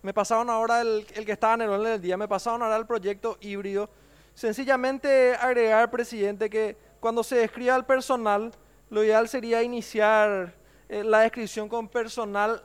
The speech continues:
de Blanco. A posteriori se nombra, eh, los per-, el, los funcionarios que cumplen otro tipo de, de roles. Sencillamente ese aporte. Y por otro lado, presidente, sí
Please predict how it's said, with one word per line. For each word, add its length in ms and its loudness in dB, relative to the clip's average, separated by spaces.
de 140 2
Blanco. 640 0
A 100 -4
posteriori 580 -4
se 140 -8
nombra, 480 0
eh, 260 -4
los 180 0
per-, 200 -8
el, 380 -12
los 180 -2
funcionarios 540 0
que 120 0
cumplen 380 -2
otro 260 0
tipo 400 0
de, 400 0
de 220 4
roles. 680 2
Sencillamente 580 -6
ese 140 -2
aporte. 360 -4
Y 40 -8
por 140 0
otro 200 0
lado, 220 4
presidente, 500 -4
sí 280 -8